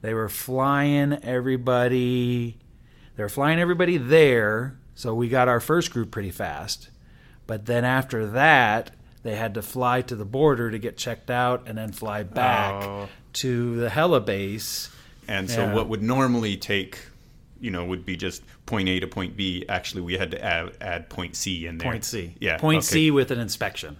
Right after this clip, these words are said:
Speaker 2: Yes, exactly.
Speaker 1: And I
Speaker 2: So
Speaker 1: don't know what entailed in that inspection.
Speaker 2: Yeah. One load in, inspection.
Speaker 1: <laughs>
Speaker 2: Go pick some more folks up. One load in, inspection.
Speaker 1: Yeah.
Speaker 2: Okay, I
Speaker 1: And the
Speaker 2: gotcha.
Speaker 1: funny thing was is we were still on the American side there 'cause
Speaker 2: Yeah.
Speaker 1: when we picked it, so they, they had some confusion thinking we were actually going into Mexico, but
Speaker 2: <laughs>
Speaker 1: we were
Speaker 2: You were.
Speaker 1: actually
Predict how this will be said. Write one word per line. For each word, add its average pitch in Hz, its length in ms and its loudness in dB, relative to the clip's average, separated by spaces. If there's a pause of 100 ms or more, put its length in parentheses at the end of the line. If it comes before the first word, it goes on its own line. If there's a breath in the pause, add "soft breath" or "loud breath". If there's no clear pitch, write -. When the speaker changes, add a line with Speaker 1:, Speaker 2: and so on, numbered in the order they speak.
Speaker 2:
Yes, - 320 -4
exactly. 87 440 -4
Speaker 1:
And 113 60 0
I 135 60 6
Speaker 2:
So 135 60 6
Speaker 1:
don't 139 100 6
know 135 80 6
what 139 220 8
entailed 131 400 2
in 113 80 0
that 110 160 -2
inspection. 90 480 -6
Speaker 2:
Yeah. 80 120 -6 (140)
One 127 240 4
load 123 240 8
in, 151 260 4 (200)
inspection. - 760 6
Speaker 1:
<laughs> - 40 -12
Speaker 2:
Go 98 120 0
pick - 220 -2
some 107 140 -2
more 113 140 2
folks 117 360 0
up. 123 220 0 (100)
One 95 260 -2
load 98 220 0
in, 120 480 0
inspection. 101 540 -2
Speaker 1:
Yeah. 95 340 0
Speaker 2:
Okay, 95 400 -4 (100)
I 95 80 -4
Speaker 1:
And 147 160 4
the 147 60 6
Speaker 2:
gotcha. 143 60 -2
Speaker 1:
funny 180 200 8
thing 139 180 2
was 175 240 6
is 120 140 2
we 131 100 4
were 120 120 4
still 135 300 2
on 120 120 4
the 110 60 -2
American 113 500 0
side 92 380 -4
there 87 260 -6
'cause 104 160 -4
Speaker 2:
Yeah. 104 140 6
Speaker 1:
when 104 80 -2
we 101 100 -6
picked 147 300 -2
it, 95 200 -6
so 104 160 -2
they, 113 280 -2
they 113 220 0
had 113 200 -2
some 104 140 -6
confusion 107 480 -4
thinking 104 220 -4
we 101 100 -2
were 98 60 0
actually 101 320 -4
going 101 260 -2
into 160 160 0
Mexico, 101 520 -2
but 101 100 -2
Speaker 2:
<laughs> 147 40 2
Speaker 1:
we 139 40 -2
were 110 40 -2
Speaker 2:
You 117 80 2
were. 110 140 2
Speaker 1:
actually 110 560 0